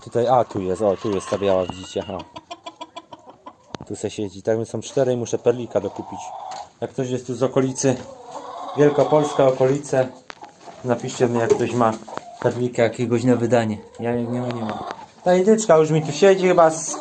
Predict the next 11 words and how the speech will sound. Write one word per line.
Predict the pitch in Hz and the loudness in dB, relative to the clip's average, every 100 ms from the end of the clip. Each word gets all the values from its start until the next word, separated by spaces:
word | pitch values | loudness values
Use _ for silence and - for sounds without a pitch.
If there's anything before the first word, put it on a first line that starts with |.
| - - | -8 6
pół | 247 226 | 8 10
roku, | 208 175 - 120 | 8 4 2 -2
no | 151 | 2
może | 170 160 | 4 4
nie | 165 | 4
pół | 160 170 | 4 6
roku, | 170 160 143 | 6 6 4
ale | 139 | 4
ze | 147 | 4
trzy | 143 156 | 4 2
miesiące. | 143 156 147 143 139 | 4 4 4 4 4